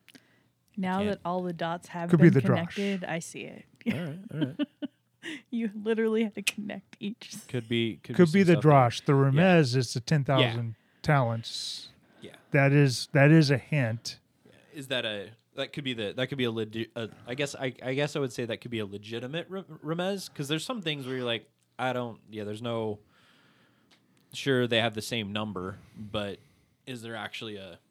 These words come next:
Speaker 2: you know, was he actually referring people back to that? Excuse me. Um, so that, I mean, that, that, I think there are some, that's part of, is that a, a legit remez? Because a ju-,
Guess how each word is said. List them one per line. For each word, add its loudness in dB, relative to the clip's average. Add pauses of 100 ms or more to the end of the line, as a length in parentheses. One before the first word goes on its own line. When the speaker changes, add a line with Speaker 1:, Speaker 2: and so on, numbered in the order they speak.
Speaker 2:
you -16
know, -16
was -14
he -14
actually -14
referring -16
people -20
back -12
to -12
that? -12 (540)
Excuse -18
me. -20 (1900)
Um, -12 (720)
so -8
that, -8
I -14
mean, -16
that, -8 (140)
that, -6 (200)
I -12
think -12
there -6
are -2
some, -12 (420)
that's -10
part -6
of, -10
is -14
that -8
a, -12 (680)
a -8
legit -10
remez? -6
Because -8
a -6
ju-, 0